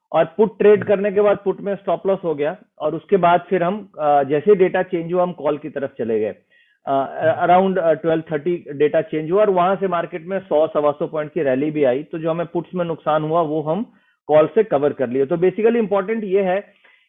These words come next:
Speaker 1: कि आपको मार्केट में as a winner निकलना है। Loss profit is a part of game।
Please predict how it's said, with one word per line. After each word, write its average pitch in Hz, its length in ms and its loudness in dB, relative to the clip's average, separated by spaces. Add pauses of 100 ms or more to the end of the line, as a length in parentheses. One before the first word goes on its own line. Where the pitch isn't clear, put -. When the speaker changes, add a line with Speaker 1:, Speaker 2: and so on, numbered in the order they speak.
(120)
Speaker 1:
कि 233 440 -6
आपको 175 440 2
मार्केट 180 460 0
में 214 120 -2 (100)
as 185 80 0
a 208 60 2
winner 175 380 -2
निकलना 123 380 -6
है। 104 120 -10
Loss 135 240 2 (160)
profit 175 220 0
is 180 100 -2
a 180 180 0
part 151 200 0
of 165 180 -4
game। 143 200 -4